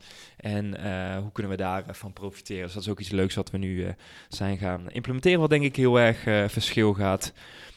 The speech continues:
maken. Dan gaan we opschalen. Dus de categorie opschalen. En het Marketing Powerhouse event is van de categorie opstarten in maart naar de categorie opschalen gegaan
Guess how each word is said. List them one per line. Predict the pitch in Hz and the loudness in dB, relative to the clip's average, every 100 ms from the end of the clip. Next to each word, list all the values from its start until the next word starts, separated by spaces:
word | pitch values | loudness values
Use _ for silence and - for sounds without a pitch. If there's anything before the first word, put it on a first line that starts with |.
| - | -20
maken. | - 98 123 127 110 - - - - - _ _ _ _ - - - | -16 2 6 6 4 -6 -16 -20 -20 -20 _ _ _ _ -14 -14 -4
Dan | - 143 | 4 6
gaan | 135 | 6
we | 143 | 6
opschalen. | 156 - - 131 - - - - - - _ _ | 6 4 4 4 4 -2 -12 -20 -20 -20 _ _
Dus | - - | -12 -10
de | - | -2
categorie | 117 113 113 110 | -2 -2 -6 -2
opschalen. | 117 - - 95 95 95 | -2 0 0 0 -2 -2
En | 113 110 107 107 104 101 101 98 _ _ _ _ _ _ _ _ | 2 2 4 2 2 -2 -6 -10 _ _ _ _ _ _ _ _
het | - 120 | 2 8
Marketing | 139 139 131 | 10 8 2
Powerhouse | 147 139 131 123 117 | 6 8 8 8 4
event | 123 120 117 113 - - | -2 2 2 2 -6 0
is | 131 127 | 2 2
van | 131 | 0
de | 120 | 4
categorie | 127 113 - 113 - | 4 2 0 -2 6
opstarten | 156 - 156 127 107 - | 6 8 6 6 2 0
in | 110 | 0
maart | 120 127 131 - | 4 6 6 2
naar | 110 110 | 0 0
de | 101 | 2
categorie | 113 - 98 110 - | 0 -2 -6 -4 2
opschalen | 135 - 123 107 101 | 2 4 2 2 0
gegaan | 101 107 101 92 | 0 2 4 2